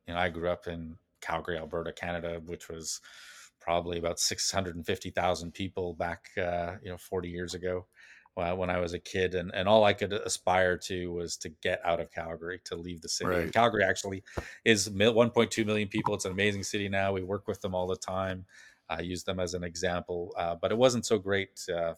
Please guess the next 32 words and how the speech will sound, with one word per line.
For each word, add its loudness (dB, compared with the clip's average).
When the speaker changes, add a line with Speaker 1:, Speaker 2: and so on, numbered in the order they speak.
Speaker 1:
you -10
know, -8
forty -4
years -6
ago. -8
It -12
was -12
pretty, -12
pretty 0
much -2
a, 0
a -2
one-trick -4
town, -2
and -4
I 0
just -6
wanted -4
to -6
explore 6
the 4
world, 6
and 4
I 4
ended 2
up 0
going 0
to 0
university -2
in, -6
in -6
Montreal. -2